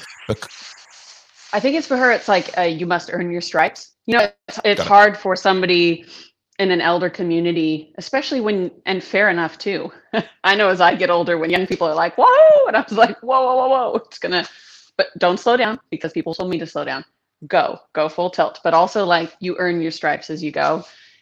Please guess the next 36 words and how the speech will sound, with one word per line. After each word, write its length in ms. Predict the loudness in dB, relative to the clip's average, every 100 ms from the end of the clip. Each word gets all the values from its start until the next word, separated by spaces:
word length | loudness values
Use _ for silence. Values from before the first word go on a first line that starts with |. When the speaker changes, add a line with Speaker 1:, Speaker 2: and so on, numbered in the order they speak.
| -4
Speaker 2:
And 120 | 0
I 60 | 0
think 240 | 0 -4
for 100 | -2
her, 140 | 0
it's 160 | -2 -2
been 260 | -4 -2 0
the, 260 | 0 0 -2
the 80 | -8
proof 380 | -6 -6 -6
point 280 | -8 -10 -10 -10
because 320 | -2 -2 0
she's 200 | -4 -4
the 100 | -4
only 160 | -6
person 440 | -6 -6 -6 -8 -10
doing 360 | -8 -8 -8
it, 200 | -8 -10 -10
and 120 | -10
she 180 | -6 -6
had 220 | -2 -4
to 80 | -4
go 180 | -4 -4
do 300 | -4 -6 -6 _
all 240 | 0 2
of 140 | -2 -4
the 380 | -4 -2 -4 -6 _ _ -10
research. 480 | -6 -4 -4 -6 -8
She's 120 | -10
been 80 | -8
all 140 | -6
over 120 | -8
the 100 | -10
world 400 | -10 -8 -8 -8 -10
doing, 220 | -8 -8
like, 180 | -8